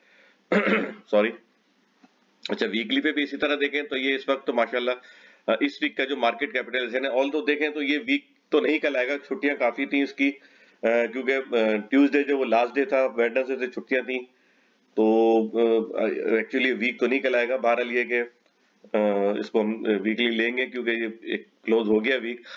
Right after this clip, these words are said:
तो बहरहाल market capitalization week on week basis पे देखें तो दो सौ पन्द्रह billion का हमने इस पर increase देखा है, नौ हजार सात सौ साठ, जो मेरा बे-, benchmark था नौ हजार पाँच सौ का, नाइन फ़ाइव, अ,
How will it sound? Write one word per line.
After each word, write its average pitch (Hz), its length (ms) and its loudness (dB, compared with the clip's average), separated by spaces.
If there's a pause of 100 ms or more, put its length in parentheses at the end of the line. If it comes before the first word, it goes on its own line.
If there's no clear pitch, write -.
(180)
तो 117 60 -2
बहरहाल 127 320 2
market 120 300 -2
capitalization 143 640 -2
week 135 200 -2
on 139 100 2
week 127 300 -2
basis 131 240 0
पे 139 80 2
देखें 123 280 -2
तो 131 120 -6
दो 120 180 2
सौ 139 100 2
पन्द्रह 123 300 0
billion 123 380 -4
का 127 60 0
हमने 123 160 -2
इस 107 80 -2
पर 117 160 -4
increase 113 400 -6
देखा 123 220 -2
है, 131 180 0
नौ 120 340 2
हजार 120 160 2
सात 113 240 -2
सौ 123 260 -4
साठ, 113 320 0 (360)
जो 131 240 4
मेरा 135 260 0
बे-, 117 220 -2
benchmark 123 540 0
था 131 80 2
नौ 120 220 2
हजार 120 160 2
पाँच 113 240 0
सौ 120 140 0
का, 123 120 2
नाइन 113 260 -2
फ़ाइव, 117 180 0
अ, 113 720 0